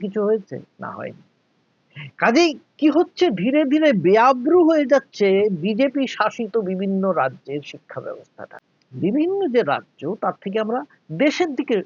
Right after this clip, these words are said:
একটু নজর দিই। কি দেখা যাবে? দেখা যাবে এটাই যে দেশের শিক্ষা ব্যবস্থা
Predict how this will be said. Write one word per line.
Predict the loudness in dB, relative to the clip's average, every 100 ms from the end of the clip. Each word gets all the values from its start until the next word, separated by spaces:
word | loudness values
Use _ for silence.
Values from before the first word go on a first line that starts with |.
| _ _ -8
একটু | -8 -6 -10 -10 _ -10 -6
নজর | -6 -8 -12 _
দিই। | -20 _ _ _ _ _ _ _ _ _ _ _ _ _ _ _ _ _ _ _ _ 2
কি | 4 6
দেখা | 4 2 2
যাবে? | 2 -2 -4 _ _ _ _ _ _ _ _
দেখা | -2 2 2
যাবে | 2 0
এটাই | 2 2 2
যে | 0 -2
দেশের | -2 -4 -6
শিক্ষা | -12 -4 -2
ব্যবস্থা | 0 -4 -4